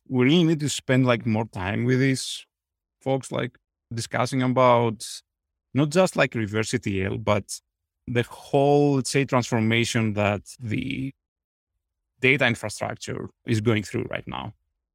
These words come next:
Like, for example, you saw that one of the most exciting things they talked about were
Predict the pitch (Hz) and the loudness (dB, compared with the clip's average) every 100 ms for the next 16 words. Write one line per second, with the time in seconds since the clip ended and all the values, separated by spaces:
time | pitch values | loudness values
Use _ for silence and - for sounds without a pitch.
0 | _ - 113 - - 127 120 110 123 123 | _ -4 -4 -4 -4 2 2 4 2 4
1 | 120 120 - 127 117 120 - - - 127 | 0 0 2 4 4 2 -6 -10 -6 0
2 | 123 127 117 117 117 117 120 110 113 113 | 0 0 -2 -2 -4 -4 0 2 2 0
3 | 120 113 107 104 - _ _ _ _ 110 | 0 -2 -4 -10 -16 _ _ _ _ -10
4 | 107 120 123 135 - 120 127 120 110 107 | 0 2 2 0 0 6 6 6 4 0
5 | 104 | 0